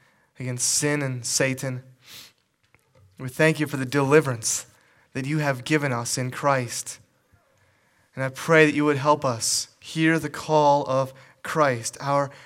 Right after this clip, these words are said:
captain, and that we would go into this battle together and continue to fight against the enemy. And we give you thanks that you are victorious.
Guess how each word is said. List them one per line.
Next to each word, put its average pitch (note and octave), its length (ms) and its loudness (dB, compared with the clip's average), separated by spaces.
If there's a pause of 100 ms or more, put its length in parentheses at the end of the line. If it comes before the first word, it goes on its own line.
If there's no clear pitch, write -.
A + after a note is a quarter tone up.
(180)
captain, C3 520 -6 (1300)
and B2+ 100 -14
that C#3 60 -4
we D#3 120 4
would D3 200 2 (1400)
go D#3+ 240 4
into E3+ 480 0
this D3+ 180 -2
battle C#3+ 460 -4
together B2+ 480 -6
and A#2+ 120 -8
continue D#3 440 -4
to D#3 100 0
fight B2+ 560 -10 (280)
against B2+ 400 -4
the C3+ 180 -10
enemy. G#2+ 460 -10 (960)
And A#2 80 -10
we A#2+ 100 -6
give C3+ 140 -4
you C3+ 100 -2
thanks B2 720 -2 (1700)
that A#2+ 280 -10
you C3+ 300 -2
are B2 440 0
victorious. G#2 920 -8